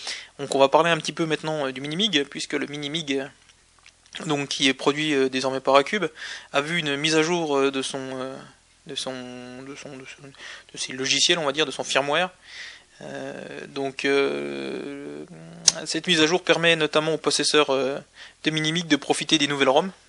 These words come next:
c'est-à-dire, euh, d'utiliser des rom encryptés, euh, d'Amiga Forever, puisque les rom d'Ami-, qui sont disponibles avec Amiga Forever nécessitent un code. Donc si vous n'avez pas le code, euh, normalement ces rom ne fonctionnent pas.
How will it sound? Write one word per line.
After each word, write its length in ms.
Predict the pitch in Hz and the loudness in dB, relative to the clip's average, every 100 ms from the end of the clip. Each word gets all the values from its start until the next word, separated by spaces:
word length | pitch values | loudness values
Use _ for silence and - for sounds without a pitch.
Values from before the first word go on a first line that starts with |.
| _ - - - - - | _ -20 -20 -18 -18 -12
c'est-à-dire, 460 | - 135 139 156 143 | -2 0 2 4 6
euh, 600 | 131 127 127 127 127 127 | 6 4 4 2 0 -2
d'utiliser 580 | 131 135 - 143 147 156 | -6 -6 -2 -2 0 2
des 100 | 139 | 2
rom 280 | 139 143 139 | 4 2 2
encryptés, 760 | 139 135 - 151 - 147 156 | 0 0 -2 -4 0 2 2
euh, 140 | 147 139 | 2 0
d'Amiga 300 | 135 139 139 | -4 0 0
Forever, 380 | - 131 147 196 - - - - _ _ - | 0 0 2 0 -6 -18 -18 -20 _ _ -12
puisque 220 | - - | -8 -2
les 720 | 131 127 131 123 123 139 139 | 0 0 -2 -4 -10 -8 -2
rom 280 | 135 147 143 | 0 0 -2
d'Ami-, 260 | 139 139 139 - | -4 -4 -10 -8
qui 100 | - | -6
sont 120 | 151 | -6
disponibles 360 | 147 - 147 139 | -6 -6 -2 -2
avec 120 | 135 | -2
Amiga 260 | 139 143 | -2 -2
Forever 320 | 139 143 143 143 | 0 0 0 -2
nécessitent 440 | 135 - - - | -6 -8 -10 -10
un 80 | 131 | -8
code. 340 | - 233 269 - _ - - - - | -4 -4 -4 -14 _ -20 -20 -20 -18
Donc 120 | 135 | -10
si 160 | - 131 | -8 -8
vous 200 | 127 127 | -12 -10
n'avez 200 | 139 139 | -8 -4
pas 100 | 151 | -6
le 80 | |
code, 320 | - 151 143 131 | -2 0 0 -2
euh, 240 | 135 139 139 - _ | -8 -10 -18 -20 _
normalement 220 | - 143 143 | -14 -6 -4
ces 160 | - | -2
rom 120 | 143 | -2
ne 80 | 143 | -2
fonctionnent 320 | - 170 147 | -4 -6 -4
pas. 200 | 143 226 | 0 0